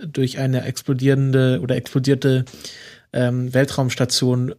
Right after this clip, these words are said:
fliegt und immer Sauerstoffkanister einsammeln muss und sich so quasi so ein bisschen Gravity-mäßig am Leben erhalten muss.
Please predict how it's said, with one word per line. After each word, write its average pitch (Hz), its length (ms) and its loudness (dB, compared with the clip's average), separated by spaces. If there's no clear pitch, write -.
fliegt - 400 0
und 127 300 -4
immer 131 580 0
Sauerstoffkanister 135 720 0
einsammeln 127 360 2
muss 131 260 0
und 131 140 -4
sich 123 200 -4
so 127 280 0
quasi 123 400 0
so 123 80 0
ein 127 60 -2
bisschen 139 260 0
Gravity-mäßig 120 1000 -2
am 123 120 0
Leben 135 220 4
erhalten 123 320 0
muss. 139 360 -2